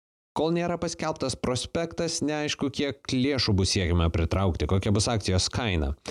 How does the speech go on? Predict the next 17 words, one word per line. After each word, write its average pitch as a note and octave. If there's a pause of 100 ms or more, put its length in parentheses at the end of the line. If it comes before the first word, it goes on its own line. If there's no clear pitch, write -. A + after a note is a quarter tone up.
(400)
Tačiau B2
įmonė C#3
papasakojo B2+
turinti B2
planų A2+
iki C3+
du C3+
tūkstančiai B2
dvidešimt A#2+
trečiųjų A#2+
metų A#2
investuoti A2
apie G2+
šešis A2
šimtus C3
milijonų C3+
eurų G2